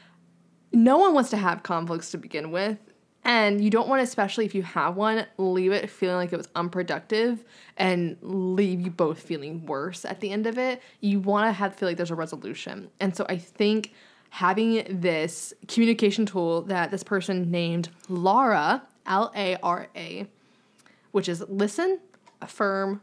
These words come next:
respond, and add information, I think it's a really conscious way to find a better way to communicate.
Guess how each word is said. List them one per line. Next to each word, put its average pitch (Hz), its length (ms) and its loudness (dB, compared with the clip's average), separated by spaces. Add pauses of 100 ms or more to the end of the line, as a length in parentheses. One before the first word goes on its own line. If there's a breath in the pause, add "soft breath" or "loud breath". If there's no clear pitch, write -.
(240)
respond, 202 840 0 (100)
and 214 120 -4 (100)
add 196 300 4
information, 190 840 -6 (680)
I - 40 -10
think 226 160 0
it's 240 120 2
a 208 60 4
really 208 680 -2 (100)
conscious 202 680 -2 (220)
way 180 640 -2 (380 soft breath)
to 208 80 -6
find 180 520 -2
a - 40 -6
better 170 180 -2
way 156 100 -2
to 160 120 -10
communicate. - 540 -12